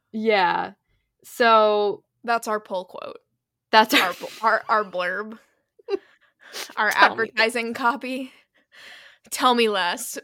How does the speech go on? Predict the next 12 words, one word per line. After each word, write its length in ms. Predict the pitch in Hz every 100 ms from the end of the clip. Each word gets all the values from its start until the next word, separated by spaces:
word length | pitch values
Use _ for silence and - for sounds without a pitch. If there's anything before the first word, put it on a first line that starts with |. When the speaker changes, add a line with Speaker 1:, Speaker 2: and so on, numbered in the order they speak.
| -
Speaker 2:
from 160 | 233 208
a 60 | 208
dedicated 580 | 208 220 240 254 226
<laughs> 0 |
listener. 420 | 247 - 247 285 311 _ _ _ - 622 _ _ _ _ _ _ _ _ _ _ _ _ - - - - _ _ _ _
Speaker 1:
It 140 | 330 320
sums 260 | 330 302
it 60 | 254
up. 220 | 233 208
It 40 | 214
really 260 | 254 262
does. 380 | 214 208 185 -